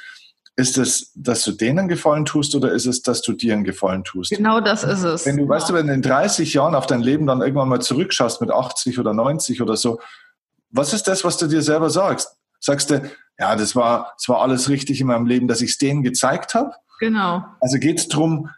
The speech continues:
Speaker 1: anderen irgendwo eine reinzudrücken oder geht's darum, das Beste aus deinem Leben rauszuholen? Und das ist so dieser fa-, falsche Stolz, den wir teilweise auch haben. Ja? Auf was wirst du wirklich mal im Leben stolz sein? Was wird dich wirklich erfüllen?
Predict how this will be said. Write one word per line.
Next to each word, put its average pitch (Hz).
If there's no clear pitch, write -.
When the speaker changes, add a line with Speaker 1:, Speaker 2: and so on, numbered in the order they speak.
Speaker 1:
anderen 156
irgendwo 143
eine 127
reinzudrücken 208
oder 156
geht's 170
darum, 160
das 147
Beste 165
aus 143
deinem 139
Leben 185
rauszuholen? 95
Und 101
das 131
ist -
so -
dieser 135
fa-, -
falsche 139
Stolz, 135
den 101
wir 95
teilweise 95
auch -
haben. 95
Ja? 110
Auf -
was 135
wirst 139
du 107
wirklich 151
mal 117
im 110
Leben 123
stolz 131
sein? 107
Was 113
wird 120
dich 110
wirklich 139
erfüllen? 107